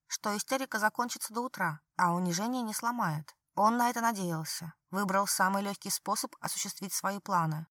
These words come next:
Я ведь проявила стойкость, не испугалась грядущих пыток. Пришлось бы повозиться,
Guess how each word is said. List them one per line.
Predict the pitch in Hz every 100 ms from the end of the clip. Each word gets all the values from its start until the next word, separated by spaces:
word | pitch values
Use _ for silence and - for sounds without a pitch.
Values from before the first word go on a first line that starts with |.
| _
Я | 175 180
ведь | 202 -
проявила | 220 240 294
стойкость, | 208 - 180 165 156 - - _
не | 196 196
испугалась | - 208 190 202 226
грядущих | 240 247 - -
пыток. | - 214 160 - _ -
Пришлось | 208 196 185 185
бы | 196
повозиться, | 214 233 269 208 - - 165